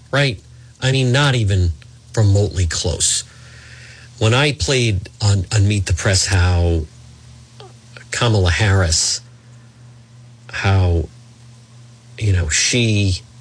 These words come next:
she doesn't even talk to Republicans.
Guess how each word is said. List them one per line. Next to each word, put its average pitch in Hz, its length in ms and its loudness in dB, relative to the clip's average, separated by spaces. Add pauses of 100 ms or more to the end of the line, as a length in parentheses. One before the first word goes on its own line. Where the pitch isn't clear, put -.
(1040)
she - 160 -2
doesn't 139 220 2
even 123 180 0
talk - 480 -2
to 101 100 -2
Republicans. 78 840 -4